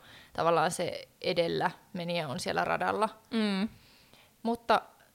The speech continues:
Speaker 1: siitäkin tuli itse asiassa hyvä neuvo, että niissä ensimmäisissä kisoissa niin mä just jotain vähän pyörin siellä ympyrää ja sit mun valmentaja huusi, että meet sinne toiseen päähän nyt niinku kans käymään.
Speaker 2: Mm.
Speaker 1: Niin se oli kyllä tosi hyvä, koska huomas heti, et, et Kaapo oli jo siellä toisessa päässä vähän silleen niin kuin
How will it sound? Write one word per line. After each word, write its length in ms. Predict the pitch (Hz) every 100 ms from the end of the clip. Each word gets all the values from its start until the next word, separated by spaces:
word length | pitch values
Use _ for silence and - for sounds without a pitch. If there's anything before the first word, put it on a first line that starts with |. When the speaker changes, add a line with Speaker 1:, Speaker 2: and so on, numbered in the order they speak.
| _
Speaker 1:
siitäkin 360 | - 285 262 240
tuli 200 | 190 165
itse 140 | 185
asiassa 140 | 190 202
hyvä 140 | 185
neuvo, 300 | 226 269 254
että 140 | 214
niissä 260 | 208 185 -
ensimmäisissä 500 | 233 254 247 233 220
kisoissa 500 | 220 214 208 202 -
niin 180 | 190 185 _
mä 120 | 185
just 180 | 185 180
jotain 260 | 185 175 160
vähän 200 | 185 190 - - - _ -
pyörin 320 | 214 208 202
siellä 260 | 196 208 -
ympyrää 440 | 214 208 190 185 185
ja 140 | 185 -
sit 160 | -
mun 140 | 185 180
valmentaja 420 | 180 175 180 -
huusi, 160 | 175 180
että 120 | 220
meet 160 | 247
sinne 180 | 269 277
toiseen 420 | 269 302 277 226
päähän 320 | 202 185 185 170
nyt 240 | 175 - - - -
niinku 200 | 170 170
kans 320 | - 170 170
käymään. 460 | - 107 160 170 185 - -
Speaker 2:
Mm. 60 |
Speaker 1:
Niin 260 | 247 277 269
se 60 | 233
oli 120 | 233
kyllä 120 | 220
tosi 260 | 240 226 208
hyvä, 260 | 226 214 - -
koska 260 | 190 -
huomas 380 | 196 233 202 196
heti, 420 | 214 208 196 - _ -
et, 220 | 170 -
et 120 | - -
Kaapo 280 | 165 165
oli 120 | 160 156
jo 60 |
siellä 180 | 175 170
toisessa 360 | 165 165 170 -
päässä 280 | 180 175 202
vähän 180 | 214
silleen 380 | 185 160 151 151
niin 180 | 104 98
kuin 240 | - 143